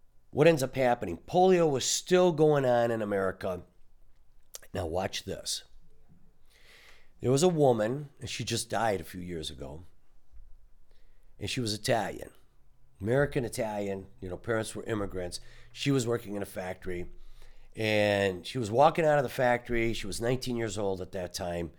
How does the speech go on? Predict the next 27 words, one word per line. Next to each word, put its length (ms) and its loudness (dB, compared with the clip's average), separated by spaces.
and 280 2
they 80 0
said, 300 0
"Hey, 220 6
Rosie, 760 2
hey, 180 0
this 160 -2
guy 160 2
wants 200 2
to 60 -4
take 220 2
a 60 -2
picture, 580 -2
wants 200 -4
to 40 -14
put 160 -4
it 60 -4
in 60 -2
the 60 -2
paper. 600 0
You 100 0
know, 100 2
could 160 -6
you 80 -4
pose 320 4
for 240 0
us?" 420 2